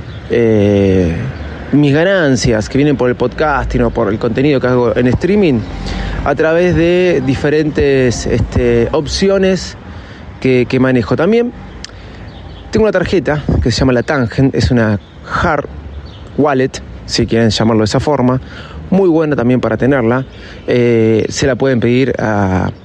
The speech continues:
a Gastón Levar, arroba Gastón Levar es su Instagram, la pueden comprar, es una buena hard wallet donde también se pueden transferir a diferentes lados las criptos que tengan ahí, como por ejemplo, eh,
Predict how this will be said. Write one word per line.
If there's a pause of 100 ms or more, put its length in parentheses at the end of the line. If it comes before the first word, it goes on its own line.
(600)
a
Gastón
Levar,
arroba
Gastón
Levar
es
su
Instagram, (480)
la
pueden
comprar,
es
una
buena
hard
wallet (380)
donde
también
se
pueden
transferir
a
diferentes (460)
lados
las
criptos
que
tengan
ahí,
como
por
ejemplo, (500)
eh,